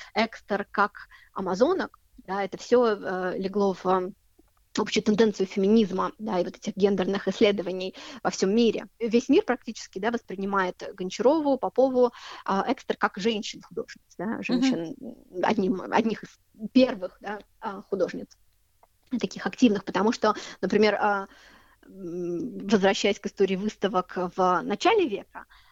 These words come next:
Speaker 1: а, Гончарова, выставка Гончаровой в тысяча девятьсот десятом году, первая выставка, была закрыта именно потому, что там присутствовала обнаженная натура. Женщинам нельзя было изображать обнаженную натуру в начале века.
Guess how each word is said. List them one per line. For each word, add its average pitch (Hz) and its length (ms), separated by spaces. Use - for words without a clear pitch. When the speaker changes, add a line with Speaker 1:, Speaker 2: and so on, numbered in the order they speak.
Speaker 1:
а, 190 120
Гончарова, 285 880
выставка 240 380
Гончаровой 240 500
в - 80
тысяча 226 240
девятьсот 202 380
десятом 190 380
году, 175 260
первая 175 340
выставка, - 380
была 185 200
закрыта 320 460
именно 214 240
потому, 214 300
что - 160
там 226 160
присутствовала 220 640
обнаженная 214 500
натура. 214 420
Женщинам 202 420
нельзя 202 340
было 190 180
изображать - 480
обнаженную 247 500
натуру 180 300
в - 40
начале - 320
века. - 320